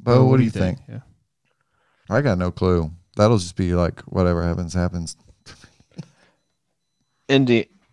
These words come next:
Speaker 3: oh, Brogdon's out, I think. Did I see that? He's not even gonna play in the first game.
Speaker 1: I saw it was questionable still.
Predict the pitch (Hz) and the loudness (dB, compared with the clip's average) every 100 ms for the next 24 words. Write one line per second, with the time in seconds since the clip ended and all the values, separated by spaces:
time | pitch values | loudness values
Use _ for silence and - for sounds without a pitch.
0 | - 127 113 113 110 165 165 104 - 170 | 0 0 2 2 2 4 0 0 0 0
1 | - 87 90 80 - 113 120 - 147 175 | 0 -4 -6 -8 -8 -6 -6 -4 -2 0
2 | 165 127 127 123 123 123 113 135 123 98 | 0 -2 0 2 2 0 -2 -2 0 0
3 | 95 92 92 - 85 85 95 - _ - | -2 -4 -6 -6 -6 -6 -10 -20 _ -6
4 | 92 101 120 113 107 95 90 - 101 98 | -4 -2 0 2 2 0 -4 -4 -2 -2
5 | - 95 82 82 80 90 90 - | -2 -6 -4 -6 -8 -10 -10 -10